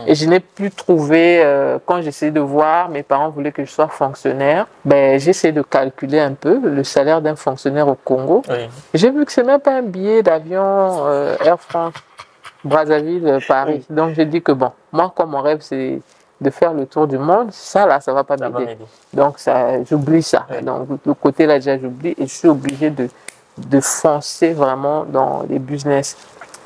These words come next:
Speaker 1: Donc, c'est ce que je fais jusqu'aujourd'hui. Donc, je pense que, euh, des personnes comme, euh, Robert Kiyosaki nous apprennent justement à aller en affaires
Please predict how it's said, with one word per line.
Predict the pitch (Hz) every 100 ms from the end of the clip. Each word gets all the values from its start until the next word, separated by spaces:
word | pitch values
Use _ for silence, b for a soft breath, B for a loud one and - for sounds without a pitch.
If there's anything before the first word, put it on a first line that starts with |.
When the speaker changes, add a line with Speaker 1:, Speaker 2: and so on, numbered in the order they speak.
| -
Speaker 1:
Donc, | 165 180 -
c'est | 151
ce |
que | -
je | 156 139
fais | - 139
jusqu'aujourd'hui. | 147 - 139 139 131 127 135
Donc, | 147 160
je | 160
pense | 147 190 214
que, | - 151 139 135 135 b b b -
euh, | 139 139 135 135 135 131
des | - 135 139 170
personnes | - 165 - 196 196
comme, | 185 170 151
euh, | 135 131 131 -
Robert | 139 139 147 151 170 -
Kiyosaki | 139 135 - 131 - 170 196 - -
nous | 156 170 151
apprennent | 135 - 165 143 131 131
justement | 131 143 - 135 143 156 -
à | 127 185 - -
aller | 135 160
en | 143 135
affaires | 131 - 143 147 151